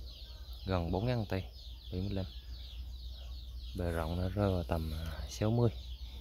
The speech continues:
À, chính xác luôn. Sáu mươi. Con này mình rút, à, năm tay một ngọn, ba, bốn, năm, năm tay một ngọn trong này. Ừ.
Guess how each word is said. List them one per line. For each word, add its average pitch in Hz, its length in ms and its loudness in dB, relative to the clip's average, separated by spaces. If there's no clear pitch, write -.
À, 87 60 0
chính 92 140 -2
xác 101 240 0
luôn. 101 100 2
Sáu 101 100 2
mươi. 101 160 2
Con 92 120 0
này 90 80 4
mình 85 180 2
rút, 101 200 2
à, 104 140 2
năm 95 280 4
tay 92 220 4
một 87 320 2
ngọn, 80 280 0
ba, 87 280 0
bốn, 101 320 0
năm, 87 320 2
năm 90 200 2
tay 90 180 2
một 85 220 2
ngọn 78 280 -2
trong 87 140 0
này. 85 160 -2
Ừ. 107 160 4